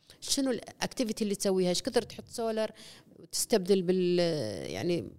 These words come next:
في الكامبس مالتك وبأماكنك، إيش كثر تحط سولر بحيث إنك تنزل طاقتك؟ فكل شركة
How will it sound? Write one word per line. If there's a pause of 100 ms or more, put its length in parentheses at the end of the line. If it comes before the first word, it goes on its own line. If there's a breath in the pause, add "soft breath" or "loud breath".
(320)
في
الكامبس
مالتك
وبأماكنك،
إيش
كثر
تحط
سولر
بحيث
إنك
تنزل (440 loud breath)
طاقتك؟
فكل
شركة